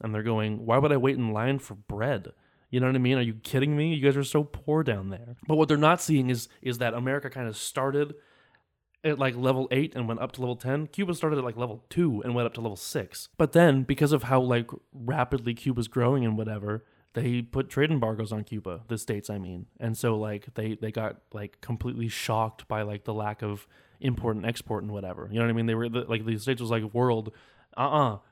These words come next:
break ties with Cuba. We can't let communism spread." You know what I mean? It was the same thing in Vietnam. It's the same reason that, that the Americans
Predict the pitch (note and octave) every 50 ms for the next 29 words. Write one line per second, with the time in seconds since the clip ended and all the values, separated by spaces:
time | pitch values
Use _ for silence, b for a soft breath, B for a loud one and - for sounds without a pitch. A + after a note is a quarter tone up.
0 | b b _ - C#3 C3+ D3+ D#3 - D#3 D#3+ D#3+ D3+ D#3 C#3 - - E3+ E3+ C3
1 | B2 A2 A#2+ B2 - - C#3 D#3 D3+ D3 D3+ D3+ D3 - D3 D3 D3+ D3+ D3 C#3
2 | D3 D3 C3+ - - - D#3+ D#3+ - - - B2+ A#2+ B2+ C3 C3 C3+ C3+ C#3 D3
3 | C#3+ C#3+ C3+ - F#3+ G3 F#3+ E3 D3+ B2+ C#3 C3 B2 C3+ D#3 D#3 A2 D#2+ - -
4 | A2 A#2 B2 A#2+ C#3+ C#3+ D3+ D3 C#3+ C#3+ A#2+ A#2+ C3+ C3 C3 B2+ A#2+ B2 B2 A#2
5 | A#2 A#2 A#2 A#2+ B2 B2 A2+ B2 A#2+ A#2+ A#2